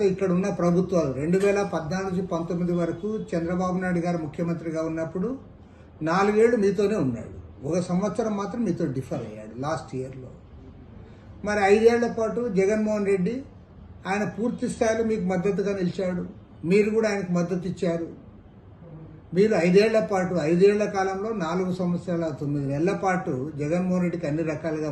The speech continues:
మద్దతు ఇచ్చి ఇప్పుడు మళ్ళీ సిగ్గు లేకుండా ఆ పీరియడ్ అంతా, అంతా రాంగ్ పీరియడ్,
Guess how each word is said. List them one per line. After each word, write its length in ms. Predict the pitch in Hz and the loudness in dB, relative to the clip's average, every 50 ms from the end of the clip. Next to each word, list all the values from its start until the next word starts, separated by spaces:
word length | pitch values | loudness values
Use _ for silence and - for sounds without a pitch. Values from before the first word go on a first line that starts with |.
| 131 123 | -4 -4
మద్దతు 320 | 131 139 147 175 175 - 170 135 | -4 -2 -2 -2 0 0 -2 -2
ఇచ్చి 240 | 113 - - 127 113 113 - - - - - - - - - - - - - 190 | -2 -6 -10 -10 -10 -10 -12 -14 -16 -18 -20 -20 -20 -20 -20 -20 -20 -14 -10 -8
ఇప్పుడు 200 | 190 180 226 220 208 196 | -6 -4 -2 -2 -2 0
మళ్ళీ 160 | 202 226 226 - - | 0 2 0 0 0
సిగ్గు 240 | 196 180 151 175 214 214 | -2 -2 -2 0 2 2
లేకుండా 460 | 202 196 - - 202 196 196 202 196 185 180 180 - - - - - - - 165 | 2 2 2 0 -2 -2 0 -2 -2 -2 -4 -6 -10 -14 -18 -20 -20 -14 -8 -8
ఆ 40 | 165 - - | -6 -4 2
పీరియడ్ 340 | 180 190 190 202 196 185 190 185 | 4 6 6 8 6 6 4 2
అంతా, 240 | 180 - 196 185 175 147 - - - - - - - - - - - 151 | 0 0 0 0 0 -2 -2 -6 -10 -16 -20 -20 -20 -20 -20 -14 -10 -6
అంతా 160 | 151 175 175 156 151 | -2 0 0 0 0
రాంగ్ 300 | 151 165 175 175 175 175 175 180 | 0 0 2 2 2 2 2 0
పీరియడ్, 340 | 170 160 160 160 156 160 | 0 0 0 0 -2 -2